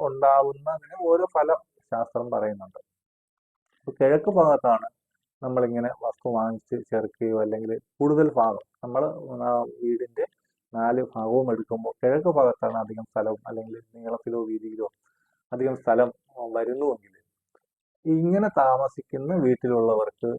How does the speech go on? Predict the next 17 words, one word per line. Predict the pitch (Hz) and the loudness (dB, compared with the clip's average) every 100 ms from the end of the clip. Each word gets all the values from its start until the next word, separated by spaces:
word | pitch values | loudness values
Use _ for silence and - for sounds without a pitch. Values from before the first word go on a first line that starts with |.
| - | -10
ബന്ധു | 117 123 127 135 165 196 - _ | -6 -2 -2 -4 0 0 0 _
വിര-, | 123 117 113 123 | -12 -4 -4 -4
വിരോധം, | 117 117 113 113 - _ _ _ _ 120 | -2 2 4 2 -4 _ _ _ _ -10
ബന്ധുക്കളിൽ | 110 117 123 131 131 | -8 -4 -2 0 0
നിന്നും | 127 131 180 - - | 0 -8 -10 -14 -12
ഒരുപാട് | 113 110 117 117 | -6 0 0 0
മോശമായ | 117 107 - 123 120 | -4 -6 -6 -2 2
അനുഭവങ്ങൾ | 120 110 110 104 123 123 120 - _ _ _ _ _ - | 2 0 -2 -4 -2 -2 -6 -10 _ _ _ _ _ -2
ഈ | 156 180 - | 0 0 -4
വീട്ടിൽ | 120 117 120 117 | -6 -6 -6 -4
താമസിക്കുന്നവർക്ക് | 110 113 110 110 113 110 104 101 110 110 _ _ _ _ - | -2 -4 -8 -6 -4 -2 -4 -4 -6 -8 _ _ _ _ -8
അറിഞ്ഞോ | 113 120 127 131 | -6 -4 -2 0
അറിയാതെയോ | 113 113 117 113 117 | 0 0 0 0 -4
വരുവാനുള്ള | 110 104 - 113 - - - | -4 -6 -4 -6 -6 -10 -20
ഒരു | _ _ | _ _
സാധ്യതയെ | 98 101 107 117 113 | -4 -4 -2 -4 -4
സൂചിപ്പിക്കുന്നു. | 110 - 98 101 - 95 101 | -6 -10 -16 -14 -14 -14 -14